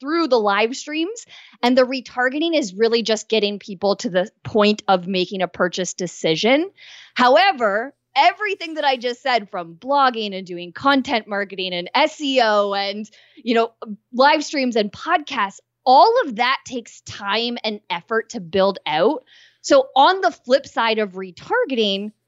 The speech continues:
we could actually use Facebook ads to drive cold traffic people that don't have a clue who we are, to then start that indoctrination process almost on hyperdrive,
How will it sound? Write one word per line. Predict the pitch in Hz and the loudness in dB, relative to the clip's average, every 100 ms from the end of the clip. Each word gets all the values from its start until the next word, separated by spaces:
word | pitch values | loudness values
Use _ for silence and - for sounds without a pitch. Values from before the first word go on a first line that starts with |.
| _ | _
we | 220 277 554 | 0 4 4
could | 554 | 6
actually | 370 311 - 277 | 4 4 -2 -2
use | 247 240 | -2 -4
Facebook | - 220 233 208 226 220 - | -2 -2 -2 0 0 0 -2
ads | 233 202 170 220 240 - - | 0 2 2 0 -2 -10 -14
to | 220 | -12
drive | 214 277 262 233 - | 0 2 4 2 -6
cold | - 294 349 349 | -2 2 2 0
traffic | - 202 170 196 190 - - _ _ | -4 -2 -2 -2 -2 -2 -12 _ _
people | 247 254 240 | -4 0 2
that | 233 190 | 2 2
don't | 214 247 285 | 2 2 0
have | 240 220 | -4 -4
a | 208 | -6
clue | - - 226 254 277 277 | -8 -6 0 2 2 0
who | 269 254 | 0 0
we | 233 208 214 208 - | 2 0 -2 -2 2
are, | 214 349 262 196 196 233 - _ _ _ _ _ | 6 8 6 4 4 2 -2 _ _ _ _ _
to | - 277 214 202 | -6 -6 -6 -2
then | 254 285 349 359 349 - | 2 4 4 2 -2 -6
start | - 269 262 202 | -6 0 2 2
that | 233 220 | 0 0
indoctrination | 226 208 202 - - 214 190 190 214 202 - | -4 -2 -4 -4 -6 -4 -4 -4 -4 -6 -6
process | - 175 175 269 359 - _ | 0 0 2 2 2 0 _
almost | 254 349 622 659 359 | 2 6 6 4 4
on | 269 247 240 - _ - | 4 2 -2 -10 _ -6
hyperdrive, | 254 208 226 214 190 156 165 | -2 0 0 -2 0 -2 -2